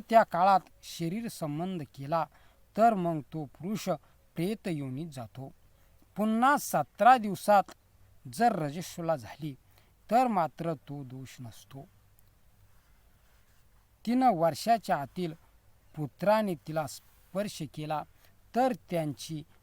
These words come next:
आंचमनाने शुद्धी होते आणि इतरांना स्नान आवश्यक घडते. पण हा आपत्कालीन पर्याय आहे. कुणाच्या कुळात जर ब्राह्म-, ब्रह्मचारी असेल, एखाद्याचा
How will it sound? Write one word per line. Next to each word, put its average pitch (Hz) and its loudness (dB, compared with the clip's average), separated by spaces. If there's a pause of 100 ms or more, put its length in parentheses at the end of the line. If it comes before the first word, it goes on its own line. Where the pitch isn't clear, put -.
आंचमनाने 143 -8
शुद्धी 123 -16
होते 160 -14 (1400)
आणि 240 4
इतरांना 233 4
स्नान 185 -2
आवश्यक 180 -6
घडते. 185 -10 (540)
पण 285 4
हा 208 4
आपत्कालीन 190 0 (840)
पर्याय 143 -2
आहे. 131 -10 (520)
कुणाच्या 170 -4
कुळात 160 0
जर 147 -10
ब्राह्म-, 131 -12
ब्रह्मचारी 151 -4
असेल, 180 -6 (460)
एखाद्याचा 180 0